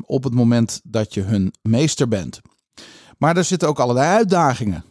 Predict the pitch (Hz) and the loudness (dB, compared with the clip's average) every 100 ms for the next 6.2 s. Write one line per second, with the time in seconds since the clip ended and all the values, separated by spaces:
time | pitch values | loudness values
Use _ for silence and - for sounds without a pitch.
0 | - - _ 123 123 120 123 110 120 117 | -20 -20 _ -6 -4 0 0 0 -4 -2
1 | 139 139 - 147 147 156 170 120 - - | -2 -2 -2 -2 0 2 2 0 -6 -12
2 | _ - - - - - - 127 120 165 | _ -20 -20 -20 -20 -10 -2 0 2 2
3 | 202 214 - 233 240 214 180 160 156 143 | 2 0 0 2 2 2 2 2 0 0
4 | 131 120 117 131 117 - 143 135 - 127 | 0 0 -2 -2 -4 0 2 2 0 2
5 | 120 - 113 110 98 123 156 151 131 - | 2 0 0 0 2 2 2 0 -4 -2
6 | 117 87 | -2 -2